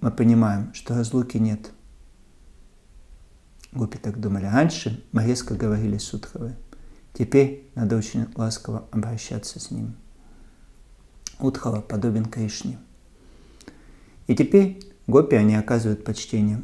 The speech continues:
Удхаве. Удхава оставался во Врадже около десяти месяцев. И оставаясь там, он увидел, какова боль разлуки с Кришной у гопи.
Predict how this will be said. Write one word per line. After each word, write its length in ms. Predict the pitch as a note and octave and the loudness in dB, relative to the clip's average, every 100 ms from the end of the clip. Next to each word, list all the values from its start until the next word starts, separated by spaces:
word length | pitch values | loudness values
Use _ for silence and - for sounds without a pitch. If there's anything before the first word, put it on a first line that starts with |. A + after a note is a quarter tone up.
| - | -8
Удхаве. 460 | A2+ - B2 A2 A2 - - - - - - - - - - - - - | -10 -10 -8 -8 -8 -14 -20 -20 -20 -20 -20 -18 -18 -18 -20 -20 -20 4
Удхава 540 | F#3 - C3+ A2 - - | 4 4 2 2 -2 -8
оставался 560 | - B2 B2 B2 - | -4 0 2 0 0
во 100 | A2+ | 0
Врадже 480 | A#2 C3 C3+ - G#2 - - - | 2 0 -2 -4 -6 -8 -20 -20
около 260 | - B2+ A#2 | -10 -2 0
десяти 340 | G#2 - - | 0 -4 -2
месяцев. 540 | G#2+ G#2 - - - - - - - - - - - - - - - - - | 0 0 -2 -10 -10 -12 -18 -20 -20 -20 -20 -20 -20 -20 -20 -20 -20 -20 0
И 60 | B2 | 2
оставаясь 500 | A#2+ - C#3+ E3 D#3+ | 4 4 6 4 2
там, 320 | - G#2+ - - | 0 2 0 2
он 200 | A#2 C4 | 2 2
увидел, 460 | A2+ C3 A#2 G#2+ - - | 2 4 4 2 -6 -18
какова 400 | - - A#2 A#2+ | -10 0 4 4
боль 240 | A2 A#2 | 4 2
разлуки 460 | A2 A2+ A#2+ A2 A#2+ | 2 0 0 -2 -2
с 100 | - | -6
Кришной 460 | - G#2 - G#2 A2+ - | -4 -4 -4 -6 -8 -8
у 100 | B2+ | -4
гопи. 400 | G#2 G2 - | -4 -6 -8